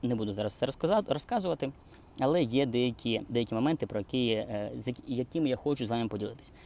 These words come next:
Тож, якщо ви колись думали розвивати свій YouTube, підпишіться на цей Telegram, він вам знадобиться найближчим часом. Дякую кожному, хто був зі мною. До,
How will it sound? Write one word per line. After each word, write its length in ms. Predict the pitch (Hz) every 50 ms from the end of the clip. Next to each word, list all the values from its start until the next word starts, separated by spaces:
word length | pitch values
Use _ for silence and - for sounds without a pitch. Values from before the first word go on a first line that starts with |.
| - - -
Тож, 260 | - 147 113 - - - - - - - - -
якщо 260 | - 131 131 - 143 127
ви 80 | 117
колись 260 | 107 - 120 120 110
думали 320 | 107 113 117 107 107 107 107
розвивати 360 | - 107 117 113 110 104 -
свій 200 | - - 131 151
YouTube, 160 | - - 208 - -
підпишіться 500 | - 110 - - 120 - 117 - - 107
на 100 | 104 104
цей 140 | - - 107
Telegram, 360 | - - 139 147 165 196 185 - - - - - - - - - - - - - - - -
він 320 | - 104 107 131 175 180 131
вам 280 | 101 107 117 135 139 - - -
знадобиться 640 | - 104 113 123 131 120 113 113 147 165 - - 127
найближчим 600 | 117 107 104 101 107 110 120 131 - - - -
часом. 300 | - - - - - - - - - - - - - - - - - - - -
Дякую 360 | 135 131 175 170 135 143 131
кожному, 340 | - 147 131 120 120 117 113
хто 180 | - - 131
був 180 | 113 113 110 101
зі 100 | 107 120
мною. 320 | 147 180 208 202 185 170 151 - - -
До, 200 | - 113 113 113